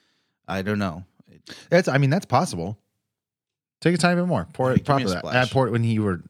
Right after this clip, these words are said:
Speaker 2: nobody can see, but I was pouring yours. So yeah, maybe. Maybe we have different pouring techniques.
Speaker 1: 'Cause, yeah, it was, like, really flat.
Speaker 2: I had to, I had to lean off the mic to belch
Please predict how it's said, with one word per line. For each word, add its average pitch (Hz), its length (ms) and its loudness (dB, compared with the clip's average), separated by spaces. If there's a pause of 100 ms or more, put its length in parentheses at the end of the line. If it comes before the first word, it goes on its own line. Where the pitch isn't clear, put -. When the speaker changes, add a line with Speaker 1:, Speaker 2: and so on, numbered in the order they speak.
Speaker 2:
nobody 87 260 -4
can 80 120 -12
see, 113 220 -4
but 82 240 -6
I 90 100 -8
was 92 120 -6
pouring 113 240 -4
yours. 135 200 -4
So 135 100 -4
yeah, 135 100 0
maybe. 117 360 0 (240)
Maybe 107 120 -2
we 117 100 2
have 92 120 -2
different 101 500 -4
pouring 127 240 -6
techniques. 78 460 -12 (320)
Speaker 1:
'Cause, 104 120 -12
yeah, 101 160 -6
it 92 80 -8
was, 120 160 -6
like, 117 180 -6 (380)
really 117 260 0
flat. - 420 -6
Speaker 2:
I 143 120 0
had 170 160 0
to, 104 240 -2
I 117 60 -2
had 127 160 0
to 98 80 -6
lean 101 220 -4
off 92 140 -4
the 95 60 -10
mic 92 240 -2
to 92 140 -8
belch - 500 -8